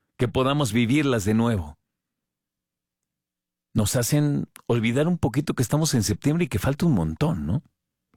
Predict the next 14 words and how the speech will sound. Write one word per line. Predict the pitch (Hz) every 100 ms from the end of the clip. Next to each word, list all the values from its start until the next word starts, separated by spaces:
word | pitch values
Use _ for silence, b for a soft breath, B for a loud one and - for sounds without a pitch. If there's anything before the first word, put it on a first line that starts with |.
| -
Y | 123
más | 185 214
allá | 196
de | 196
que | 165
falte | 131 156 165
mucho, | 143 139 - 175 - _ _ _ _ _ _ _ _ _ _ _ _ _ _ _ _
de | 107 127
perder | - 123 120 156
la | 165
atención | - 120 107 - 143 147
en | 117
el | 95
presente. | - 101 92 - 117 90 - -